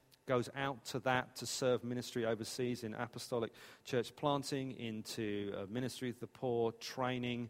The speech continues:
um, uh, new leaders in some of these areas to raise up indigenous leaders to lead churches in their nations. We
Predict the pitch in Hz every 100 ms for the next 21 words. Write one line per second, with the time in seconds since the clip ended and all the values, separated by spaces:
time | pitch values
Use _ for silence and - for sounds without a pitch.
0 | - - - - 110 107 107 104 101 -
1 | - - 104 98 110 131 127 127 123 120
2 | 113 - 120 113 117 113 117 113 113 -
3 | 110 117 110 110 110 117 107 107 - 117
4 | 107 104 - - 110 104 110 104 - 113
5 | 110 101 104 107 117 117 123 120 127 117
6 | 110 - - - 107 139 143